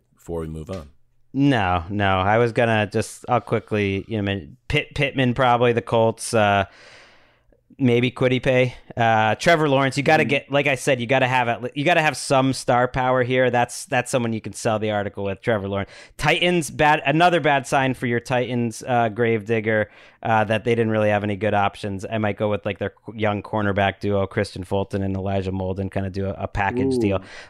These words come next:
Speaker 2: Let's move to the, uh, A F C
Speaker 1: Can I
Speaker 2: West,
Speaker 1: just say,
Speaker 2: though.
Speaker 1: if I had to,
Speaker 2: Yeah.
Speaker 1: if my life was on the line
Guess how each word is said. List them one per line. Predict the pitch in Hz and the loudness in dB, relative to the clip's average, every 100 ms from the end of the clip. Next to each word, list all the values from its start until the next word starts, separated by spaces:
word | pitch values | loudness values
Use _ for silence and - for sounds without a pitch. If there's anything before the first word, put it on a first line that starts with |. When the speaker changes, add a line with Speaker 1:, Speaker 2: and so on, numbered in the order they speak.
| - | 0
Speaker 2:
Let's | 139 165 170 | 2 2 2
move | 185 190 - | 4 4 2
to | 180 | 0
the, | 151 147 | 2 4
uh, | 135 131 | 4 4
A | 135 139 | 2 2
F | 127 | 2
C | 143 | 0
Speaker 1:
Can | |
I | - | 2
Speaker 2:
West, | - | 0
Speaker 1:
just | - | 2
say, | 170 | 2
Speaker 2:
though. | 170 | 2
Speaker 1:
if | 143 | 2
I | 139 135 | 0 2
had | 139 131 | 0 0
to, | 135 | 0
Speaker 2:
Yeah. | 127 | 0
Speaker 1:
if | 110 | 0
my | 117 107 | 0 0
life | 98 113 113 | 2 0 0
was | 127 123 | -4 -2
on | 127 | -2
the | |
line | 127 127 127 127 | -2 -2 -2 -6